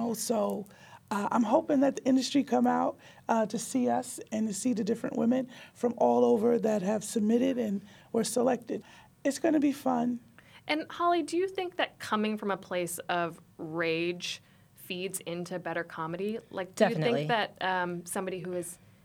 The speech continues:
Speaker 2: been born of privilege, do you think that they're, like, inherently less funny? <laughs>
Speaker 3: Uh, no,
Speaker 2: Okay.
Speaker 3: no, I don't, because I,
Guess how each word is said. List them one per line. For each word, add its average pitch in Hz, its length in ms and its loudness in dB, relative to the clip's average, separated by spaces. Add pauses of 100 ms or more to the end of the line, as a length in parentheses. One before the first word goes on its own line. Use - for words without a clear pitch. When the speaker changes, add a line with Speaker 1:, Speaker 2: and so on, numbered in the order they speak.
(220)
Speaker 2:
been 180 140 -8
born 185 200 -2
of 180 140 -12
privilege, 208 580 -10 (140)
do - 80 -6
you 233 40 0
think 285 120 0
that 311 80 2
they're, 294 120 4
like, 247 120 4
inherently 214 400 0
less 175 240 -4
funny? 185 380 -8
<laughs> 285 60 -4 (580)
Speaker 3:
Uh, 381 880 4
no, 226 420 4 (320)
Speaker 2:
Okay. 220 100 2
Speaker 3:
no, 254 300 6
I 214 160 4
don't, 208 280 2
because 190 220 0
I, 233 400 4